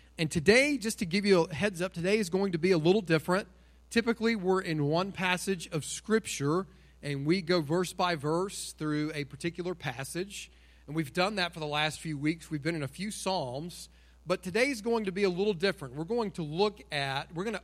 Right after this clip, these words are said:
open up a sermon series for you. Uh, this year, we're going to be in a sermon series, and you can see it on the screen,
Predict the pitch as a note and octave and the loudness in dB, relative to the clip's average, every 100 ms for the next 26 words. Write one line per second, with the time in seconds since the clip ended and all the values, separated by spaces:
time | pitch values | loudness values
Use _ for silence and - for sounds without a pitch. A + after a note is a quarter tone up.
0 | G3 A3+ A3 A3 - F3+ F#3 F3 C#3+ - | 2 0 2 -4 -2 -4 -4 -6 -6 0
1 | F#3 F3 E3 - D#3+ D3 C#3 C#3+ F3 E3+ | 0 2 -2 -2 0 0 -2 -4 -2 0
2 | D3+ A2 A2+ E3 F#3+ - - - C#3+ D3+ | 0 -2 -4 -4 -6 -12 -20 -14 -8 -8
3 | - D3 G#3 C#4 - G#3+ A3+ F3 E3 A3 | -8 0 0 0 -2 0 2 0 0 -4
4 | A3+ A3 F3+ F#3 F3 F#3 F#3 F3+ D#3 C#3+ | -2 -4 -4 -6 -4 -4 -4 -4 -4 -4
5 | - G#3+ G3 D3+ D3+ C#3+ D3+ D3+ C#3 D3+ | -2 -2 -2 -4 -4 0 0 -2 -6 -6
6 | D#3+ C#3 - G#3+ E3 D3 C3+ - G#3 F#3+ | -6 -8 0 2 2 0 -4 -4 0 2
7 | D3+ D#3 | 2 0